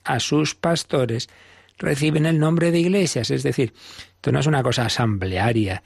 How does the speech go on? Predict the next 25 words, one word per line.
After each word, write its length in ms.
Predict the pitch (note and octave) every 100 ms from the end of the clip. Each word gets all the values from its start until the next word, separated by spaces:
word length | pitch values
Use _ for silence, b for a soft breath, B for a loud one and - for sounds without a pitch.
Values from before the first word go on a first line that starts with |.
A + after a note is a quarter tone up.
| B B B B
eh, 240 | - - -
que 200 | - G2
aquí 200 | G2 A2+
nos 200 | A2 G2+
juntamos 560 | A2+ G2+ A#2+ A2+ G#2
y 80 | A2+
hacemos 340 | G2+ B2 A2+ A2
nuestra 400 | A2+ - G#2 G2
propia 340 | A#2 G#2 G#2+
iglesia. 540 | F#2+ C#3 F#3+ - E2+ -
Nadie 640 | A#2+ A#2 B2 C3 C#3+ C#3
puede 480 | B2+ - B2 A#2+ A#2
constituirse 920 | C#3 A2+ - A2+ G#2+ B2+ A#2 - A2 - B B B -
en 160 | C#3+
iglesia 560 | E3+ D#3 C#3+ C3+ - D3+
por 280 | D3+ C3+ A#2+
sí 200 | - A#2
mismo. 460 | E3+ G#3 D3 G2+ - b b -
No 160 | A#2
puede 180 | A#2 B2
un 80 | B2
grupo 300 | A#2 B2 B2
reunirse, 400 | A#2+ A#2+ B2 B2+
simplemente 600 | B2+ B2 A#2+ C3+ C3+ B2
leer 280 | G#2+ A#2 A#2